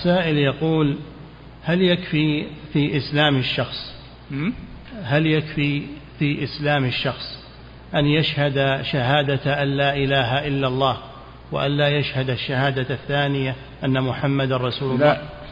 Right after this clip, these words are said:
Speaker 2: لا، لا، ما يكفي، ما يكفي،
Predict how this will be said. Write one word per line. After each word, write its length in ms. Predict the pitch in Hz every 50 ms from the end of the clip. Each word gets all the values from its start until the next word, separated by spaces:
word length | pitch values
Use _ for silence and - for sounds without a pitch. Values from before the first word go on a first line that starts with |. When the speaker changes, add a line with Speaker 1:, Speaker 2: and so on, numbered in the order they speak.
| - 131
Speaker 2:
لا، 60 | 123
لا، 140 | 123 127 131
ما 160 | 151 190 196
يكفي، 380 | 143 117 107 - - - - - - - - - - - - - - - - - - - - - - - - - - - - - - - -
ما 360 | 131 107 113 131 135 139 139
يكفي، 300 | 139 135 - - - 117